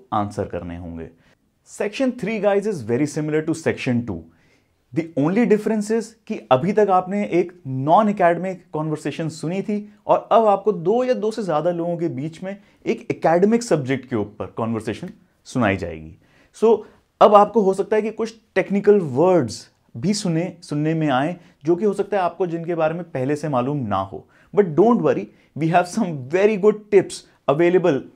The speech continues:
for you at the end of this video, which will help you understand how to pick and answer those questions correctly. So, एक एग्जांपल सुनते हैं सेक्शन थ्री टाइप के क्वेश्चन का और उसके बाद एक और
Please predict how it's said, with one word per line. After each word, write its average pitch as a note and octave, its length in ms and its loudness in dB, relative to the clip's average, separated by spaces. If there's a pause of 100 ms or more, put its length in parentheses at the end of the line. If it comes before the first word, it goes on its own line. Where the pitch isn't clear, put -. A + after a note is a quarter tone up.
for E3+ 160 0
you D#3+ 300 0
at C#3+ 180 0
the D#3 80 -2
end G#3 180 2
of G3+ 120 4
this F#3+ 140 4
video, B2+ 420 0 (160)
which C3+ 160 -10
will E3 120 0
help D#3 320 -2
you F3+ 280 -6 (160)
understand E3 500 -2
how G#3+ 380 -2
to A3+ 160 -2
pick - 340 -6 (260)
and G3 220 -2
answer F3 320 2
those D#3 260 -2
questions C#3 520 -6
correctly. G2 500 -6 (300)
So, - 340 2 (260)
एक B3 160 2
एग्जांपल F3+ 420 0
सुनते G3 320 0
हैं A3 140 0 (240)
सेक्शन A#3 500 0 (160)
थ्री B3 240 2
टाइप C#3+ 180 4
के C3+ 80 -2
क्वेश्चन A#2 380 -4
का F#3+ 140 -2 (240)
और F#3+ 160 2
उसके F#3+ 200 -2
बाद F#3+ 180 4
एक F#3+ 160 2
और D3 140 8